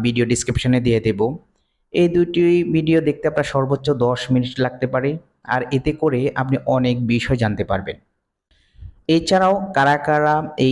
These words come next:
ইটিএ ভিসাটা বা ইটিএ পারমিটটার জন্য আবেদন করতে পারবে, সেই লিঙ্কটা আমি ভিডিও ডেসক্রিপশনে দিয়ে দেব।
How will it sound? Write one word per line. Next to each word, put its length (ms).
ইটিএ 280
ভিসাটা 500
বা 100
ইটিএ 240
পারমিটটার 520
জন্য 200
আবেদন 400
করতে 200
পারবে, 300
সেই 280
লিঙ্কটা 400
আমি 160
ভিডিও 300
ডেসক্রিপশনে 520
দিয়ে 160
দেব। 160